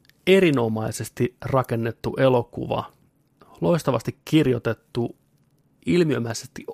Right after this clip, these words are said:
ohjattu ja näytelty. Niin laatu ihmisten tekemä elokuva kuin olla ja vaan voi. Coenin veljekset ihan parhaimmillaan. Et suosittelen jokaista, jokaista sitä kattoon. Tarina on hyvin yksinkertainen,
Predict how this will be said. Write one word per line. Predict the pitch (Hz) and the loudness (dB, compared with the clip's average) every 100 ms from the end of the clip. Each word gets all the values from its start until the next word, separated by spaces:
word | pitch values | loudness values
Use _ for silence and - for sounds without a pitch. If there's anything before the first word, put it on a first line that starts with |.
| - | -2
ohjattu | 160 131 123 - - | 2 2 0 -2 -4
ja | 113 | -2
näytelty. | 117 113 107 104 107 - 113 _ _ _ _ _ | 0 0 -2 -4 -6 -8 -12 _ _ _ _ _
Niin | 190 202 - | 0 0 0
laatu | 143 156 147 - 123 - | 2 6 6 4 -2 -4
ihmisten | 127 123 113 - 110 | -4 -2 -4 -6 -4
tekemä | 120 113 110 113 | -2 -2 -4 -4
elokuva | 113 113 110 113 107 | -2 -2 -4 -8 -8
kuin | 110 - | -10 -4
olla | 135 131 110 | 0 0 0
ja | 110 107 | -4 -6
vaan | 104 - 117 | -8 -10 -8
voi. | 113 117 | -6 -6
Coenin | 127 185 190 139 | -2 0 2 2
veljekset | 123 123 - - | 2 0 -2 -6
ihan | 196 143 117 | -4 -2 -4
parhaimmillaan. | 104 156 113 - - - 107 120 110 - - _ _ _ - _ - | -4 -4 -4 -6 -10 -10 -10 -10 -8 -10 -10 _ _ _ -20 _ -6
Et | 139 - _ _ _ _ | -6 -6 _ _ _ _
suosittelen | 170 160 160 127 127 | -4 -2 0 0 2
jokaista, | 180 180 113 113 - 110 - - | 0 0 -2 -2 -6 -12 -12 -6
jokaista | 202 120 107 117 | -4 -2 -4 -8
sitä | - | -12
kattoon. | 80 - - _ - - - _ _ _ _ | -8 -8 -10 _ -12 -12 -16 _ _ _ _
Tarina | 175 190 170 | 2 4 4
on | 127 - - - | 2 0 -6 -2
hyvin | 147 131 | 2 2
yksinkertainen, | 143 - - - - - - - - | 2 -2 -8 -8 -8 -8 -8 -8 -10